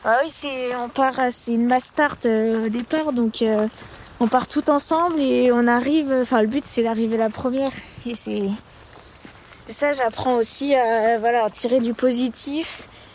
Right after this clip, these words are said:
et surtout à courir avec les autres. Et j'ai beaucoup appris cette année et j'ai hâte, euh,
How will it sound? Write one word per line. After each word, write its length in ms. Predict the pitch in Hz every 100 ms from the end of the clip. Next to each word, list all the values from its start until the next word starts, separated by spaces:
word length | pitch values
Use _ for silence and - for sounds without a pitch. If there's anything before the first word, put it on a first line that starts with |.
| - -
et 220 | - 208 208
surtout 420 | - 226 - 294
à 160 | 247
courir 400 | 214 - 262 277
avec 320 | 269 254 247 247
les 200 | 240 202
autres. 200 | 196 - - - 240
Et 140 | 247
j'ai 180 | 226 233
beaucoup 360 | 220 254 - 269
appris 320 | 247 - 262
cette 160 | -
année 420 | 240 240 277 294 226
et 60 |
j'ai 160 | 208 202
hâte, 240 | 220 -
euh, 160 | 208